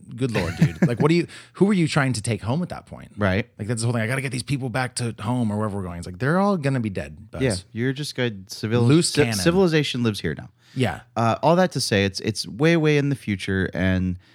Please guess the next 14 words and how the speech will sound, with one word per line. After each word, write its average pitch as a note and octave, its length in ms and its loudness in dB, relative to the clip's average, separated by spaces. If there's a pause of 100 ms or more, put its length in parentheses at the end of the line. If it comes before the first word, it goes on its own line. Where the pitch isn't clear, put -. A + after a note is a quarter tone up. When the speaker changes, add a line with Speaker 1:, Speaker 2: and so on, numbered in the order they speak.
(280)
Speaker 2:
they're, G#2 500 2
you G#2+ 140 -4
know, F#2 180 -2 (260)
being G2+ 480 -2 (240)
sieged, A#2 720 -2 (120)
sieged? D#3+ 600 -2 (100)
Speaker 1:
Besieged. G2 720 -2 (400)
Speaker 2:
Being D#3+ 340 2
besmirched A#2+ 720 -2
Speaker 1:
Sure. A2+ 220 -2 (180)
Speaker 2:
by A2 360 4
this G#2+ 420 -2 (100)
alien A#2 520 2
robot G#2 480 0